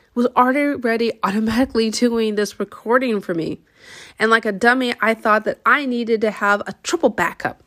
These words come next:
Well, how does that make any sense? You got, you've got one system, then you got a backup that you paid for, and then you're, you're trying to do a manual triple check.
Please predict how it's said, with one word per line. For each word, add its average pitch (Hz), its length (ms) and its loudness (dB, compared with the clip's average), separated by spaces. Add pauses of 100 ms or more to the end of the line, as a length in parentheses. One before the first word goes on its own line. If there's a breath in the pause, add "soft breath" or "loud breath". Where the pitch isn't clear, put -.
Well, 330 240 -2
how - 160 0
does 415 100 2
that 440 160 0
make 359 160 -2
any 311 80 0
sense? 185 260 -6
You 175 60 -8
got, 170 260 -4
you've 165 180 -8
got 165 140 -6
one 226 140 -2
system, 247 320 -8
then 185 100 -4
you 165 60 -4
got 165 100 -6
a 165 40 -8
backup 240 460 -2
that 180 100 0
you 175 80 -8
paid 277 280 0
for, 180 280 2 (200 loud breath)
and 208 100 -4
then 233 180 2
you're, 240 240 0
you're 233 240 -2
trying 233 260 -6
to 220 60 -4
do 214 140 0
a 185 40 0
manual 185 720 0
triple 220 440 -2 (100)
check. - 400 -6